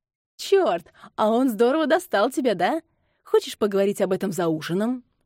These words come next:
«Не смогу. Я сегодня встречаюсь с Грэхэмом. Еще одна договоренность, которую у меня нет желания выполнять. Моя мечта — принять душ и улечься перед телевизором.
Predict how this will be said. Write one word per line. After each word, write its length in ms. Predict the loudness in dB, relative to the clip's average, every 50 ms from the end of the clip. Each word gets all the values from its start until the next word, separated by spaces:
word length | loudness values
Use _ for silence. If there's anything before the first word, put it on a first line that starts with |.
| _ _ _ _ _ _ _ _ _
«Не 180 | -6 -4 -4 -4
смогу. 520 | -2 -2 -2 -2 -2 -2 -4 -4 -4 -6 -10 -14 _ _ _ _ _ _ _ _ _ -4
Я 200 | -2 0 0 0
сегодня 300 | -2 0 0 0 0 -2
встречаюсь 560 | -4 -6 -8 -6 -6 -6 -4 -2 -2 -2 -4
с 40 | -4
Грэхэмом. 720 | -4 -2 -2 -2 -4 -4 -8 -10 -8 -8 -8 -10 -12 -14 _ _ _ _ _ _ _ _ _ _ _ _ _ _ -10
Еще 460 | -8 -8 -6 -6 -6 -4 -2 -2 -2
одна 180 | 0 0 -2 -2
договоренность, 1080 | -2 -2 -2 -2 -2 -2 -2 -2 0 -2 -2 -2 -4 -6 -8 -10 -12 -14 -16 -18 -20 _ -20 -20 _
которую 420 | -8 -6 -4 -2 0 2 2 2 0
у 60 | 0 -2
меня 260 | -2 -2 -2 -2 -2
нет 280 | -2 0 -2 -2 -4
желания 460 | -4 -4 -2 -2 0 0 -2 -2 -2 -4
выполнять. 800 | -4 -4 -4 -4 -2 -2 -2 -4 -6 -8 -10 -14 -18 -18 _ _ _ _ _ _ _ _ _ _ _ _ _ -6
Моя 200 | -4 -2 -2 -2
мечта — 380 | -2 -2 -4 -6 -6 -4 -4 -4
принять 440 | -2 -2 -2 0 0 0 -2 -2 -2
душ 400 | -4 -4 -4 -4 -8 -12 -16 _ _ _ _ _ _ _
и 120 | -4 0 0
улечься 580 | 2 0 0 -2 -4 -6 -8 -8 -8 -8 -8 -6
перед 240 | -4 -4 -4 -4
телевизором. 800 | -6 -6 -4 -4 -4 -4 -4 -4 -6 -6 -8 -10 -8 -10 -10 -12